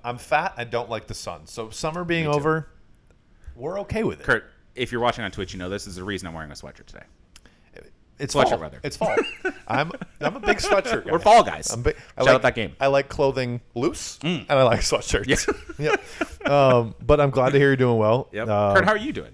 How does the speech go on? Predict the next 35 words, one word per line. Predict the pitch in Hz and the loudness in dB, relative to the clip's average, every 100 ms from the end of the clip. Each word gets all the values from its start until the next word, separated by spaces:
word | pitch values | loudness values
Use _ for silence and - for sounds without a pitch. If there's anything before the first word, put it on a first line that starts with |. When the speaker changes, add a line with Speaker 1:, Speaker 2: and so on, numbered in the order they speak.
| - | -4
Speaker 2:
Don't | 349 | -2
Speaker 1:
good. | |
Speaker 2:
skip | 190 185 | -2 -6
over | 190 196 | -8 -8
that. | 85 - _ | -8 -12 _
Speaker 1:
No, | 160 | -4
I'm | 220 147 | -2 -2
good. | - - - 107 | -4 -4 -6 -2
Uh, | 110 110 - | 0 0 0
busy, | 127 131 104 131 185 _ _ | -2 0 -2 -8 -10 _ _
Speaker 2:
Mm. | 110 | -8
Speaker 1:
busy. | 113 104 98 151 - - - _ - | -8 -6 -8 -10 -16 -20 -20 _ 0
But | 117 - | 0 0
I | 107 | -2
have, | 104 101 92 | -2 -4 -6
you | 110 | -6
know, | 98 120 - | -4 -6 -8
returned | 113 120 - 147 143 135 | -6 0 0 0 -4 -6
north | 123 123 170 - 110 | -2 -2 -2 -8 -10
from | - 123 117 | -4 -4 -4
Fairfield | - 117 110 107 | -2 -2 -2 -6
County. | - 101 101 151 | -6 -6 -6 -10
Speaker 2:
This | - - | -12 -16
is | 85 | -12
true. | 98 104 - | -10 -10 -2
Speaker 1:
We're | 107 110 104 | 0 0 -2
excited | 104 - 107 101 | -6 -2 -2 0
about | 98 95 - | -2 -4 -6
that. | 85 85 | -12 -12
Speaker 2:
This | 80 - | -16 -18
is | 80 | -12
true. | 98 | -6
Speaker 1:
Um, | 98 95 92 87 87 _ _ - - - _ - _ _ - | -4 -4 -4 -8 -10 _ _ -20 -20 -20 _ -20 _ _ -16
so, | - 139 143 | -2 0 0
yeah, | 202 | -6